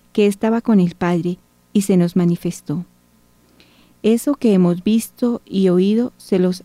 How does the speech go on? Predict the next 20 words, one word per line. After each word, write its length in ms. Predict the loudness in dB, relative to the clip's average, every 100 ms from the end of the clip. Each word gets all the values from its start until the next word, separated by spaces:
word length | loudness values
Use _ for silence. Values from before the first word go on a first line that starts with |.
| -2
anunciamos, 800 | 0 2 0 -2 0 -2 -4 -14 _ _ _ _
para 220 | 0 0
que 220 | 0 0
estén 340 | 0 0 2 4
unidos 480 | 6 6 4 2 0
con 180 | 0
nosotros 680 | 2 0 -2 -4 -2 -6 -8 _
en 180 | -2 2
esa 240 | 2 0
unión 380 | 0 2 4 2 -2 _ _
que 140 | -4 -2
tenemos 400 | 2 4 2 2
con 120 | 0
el 140 | 0
Padre 460 | -2 -2 0 0 -2 -6 _ _
y 120 | -4 -2
con 220 | 0 0
su 220 | 0 0
Hijo 340 | 0 -2 -4
Jesucristo. 800 | -2 -2 -4 -6 -6 -8 -12 -12